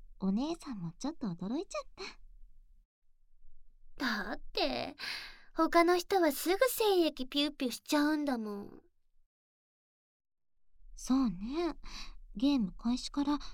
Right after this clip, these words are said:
Speaker 1: 五分ぐらいで射精した人もいたわね。
Speaker 2: そうそう。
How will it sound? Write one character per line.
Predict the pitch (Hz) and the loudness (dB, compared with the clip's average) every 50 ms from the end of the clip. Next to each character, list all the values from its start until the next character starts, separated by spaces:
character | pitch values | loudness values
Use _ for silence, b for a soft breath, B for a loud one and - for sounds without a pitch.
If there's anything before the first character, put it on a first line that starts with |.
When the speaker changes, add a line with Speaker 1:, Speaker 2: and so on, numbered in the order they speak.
| B B - - - | B B -14 -8 -4
Speaker 1:
五 | - 170 | -2 0
分 | 165 - - 269 320 349 | 0 2 2 2 2 2
ぐ | 339 453 494 | 0 -2 -2
ら | 571 587 | -2 -2
い | 508 370 | -2 -2
で | 277 | -4
射 | - - 233 | -4 -4 -6
精 | - - 262 269 | -4 -2 -2 -2
し | 277 - | -2 -4
た | - 302 | -4 -6
人 | 294 - - 339 | -6 -4 -2 -2
も | 339 269 214 | 0 0 0
い | 196 | -2
た | - - 294 302 | -2 -2 -4 -2
わ | 277 240 | -2 -4
ね。 | 220 247 294 330 339 302 240 - - - - - - - - - - - - - - - - - - - - - - - - - _ _ _ _ | -4 -4 -2 -2 -2 -2 -2 -6 -10 -14 -16 -16 -18 -18 -18 -18 -16 -16 -16 -16 -16 -16 -16 -14 -14 -14 -14 -14 -16 -18 -18 -20 _ _ _ _
Speaker 2:
そ | - - - 381 311 269 233 220 | -4 0 4 6 6 6 4 2
う | 214 | -2
そ | - - 285 294 | -2 2 6 8
う。 | 330 339 - | 8 8 6